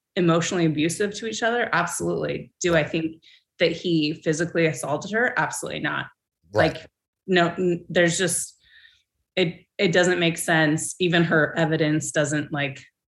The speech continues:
Speaker 1: live up to what evidence would ever be in that situation, you know?
Speaker 2: Yeah. From director Ty West in the studio that brought you Hereditary and The Witch comes X, the terrifyingly suspenseful horror thriller starring Mia Goth,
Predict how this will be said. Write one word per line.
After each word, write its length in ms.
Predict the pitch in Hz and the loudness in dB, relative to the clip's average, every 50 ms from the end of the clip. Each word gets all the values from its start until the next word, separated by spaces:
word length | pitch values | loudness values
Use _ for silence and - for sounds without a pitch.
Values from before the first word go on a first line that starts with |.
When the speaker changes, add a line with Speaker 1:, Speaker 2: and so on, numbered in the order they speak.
| _ _ - | _ _ -2
Speaker 1:
live 240 | 165 170 170 160 160 | 2 2 4 4 4
up 320 | 151 143 - - - - - - | 4 2 0 -4 -8 -12 -10 -4
to 420 | - 156 147 139 139 139 151 - - - _ _ - - 175 170 - | -2 -2 0 0 -2 -2 -4 -6 -10 -18 _ _ -20 -18 -16 -8 -6
what 280 | 180 156 139 - - - | -4 -4 -4 -6 -8 -10
evidence 560 | 156 131 135 147 175 175 165 160 - - - | -8 -8 -6 -6 -6 -4 -4 -4 -4 -6 -8
would 100 | - 156 | -6 -6
ever 280 | - 147 143 151 147 151 | -6 -6 -4 -6 -6 -6
be 460 | - 151 143 143 - 151 131 - - _ _ _ - | -6 -6 -6 -6 -6 -8 -8 -10 -16 _ _ _ -4
in 240 | 165 156 151 147 139 | -2 0 0 0 0
that 240 | 139 131 - - - | 0 -2 -4 -6 -12
situation, 640 | - - - 151 156 147 147 - - 135 131 175 196 | -16 -14 -10 -8 -8 -8 -8 -8 -8 -6 -6 -2 0
you 80 | 202 | 2
know? 240 | 202 208 226 285 320 - - _ _ - | 4 4 4 2 0 -2 -8 _ _ -2
Speaker 2:
Yeah. 240 | 107 87 71 - - _ _ _ _ _ _ _ _ _ _ _ _ - | -2 -2 -2 -4 -12 _ _ _ _ _ _ _ _ _ _ _ _ -4
From 160 | - 139 123 117 | -2 0 0 2
director 420 | 120 117 127 135 135 - 117 101 | 2 2 2 2 0 0 -2 -2
Ty 360 | 92 - - 147 165 190 214 | 0 2 2 2 4 4 2
West 360 | 190 180 156 95 85 - - | 4 4 4 4 2 0 -2
in 80 | 107 92 | -4 -4
the 80 | 85 82 | -4 -4
studio 400 | - - 139 139 139 139 135 123 | -2 -2 -2 0 2 4 4 4
that 180 | 117 98 87 | 2 2 0
brought 280 | 80 107 107 101 - - | 2 2 0 0 0 -2
you 120 | 107 90 | -2 -2
Hereditary 800 | 76 82 78 85 110 147 151 147 - 160 151 156 156 156 160 - - | -2 -2 0 2 4 4 4 4 4 2 4 4 4 2 0 -2 0
and 280 | 120 127 135 139 147 147 | 2 2 4 4 4 2
The 60 | 151 | 2
Witch 460 | 143 143 131 95 85 - - - - - | 4 4 4 4 4 0 -6 -10 -8 -6
comes 360 | - 113 113 120 123 - - - - | -2 0 0 0 0 -2 -4 -2 0
X, 440 | 107 90 - - - - - - - _ _ _ _ _ | 0 0 0 -2 -6 -6 -6 -8 -10 _ _ _ _ _
the 160 | - - 90 87 | -12 -8 -6 0
terrifyingly 640 | - 147 170 180 160 - 156 156 156 160 160 156 147 | 2 2 2 2 2 2 4 4 4 4 4 2 2
suspenseful 640 | 139 - 110 - - - 143 160 160 - 185 165 131 | 2 2 0 0 2 4 2 2 4 4 2 4 6
horror 260 | 156 156 135 110 107 | 6 6 6 6 4
thriller 300 | - 113 98 92 92 85 | 4 2 2 4 4 2
starring 380 | - - 101 95 92 90 87 | 2 0 0 2 2 2 2
Mia 200 | 95 110 131 156 | 4 4 4 4
Goth, 420 | 180 160 135 104 92 90 90 - | 4 6 6 6 6 4 2 -2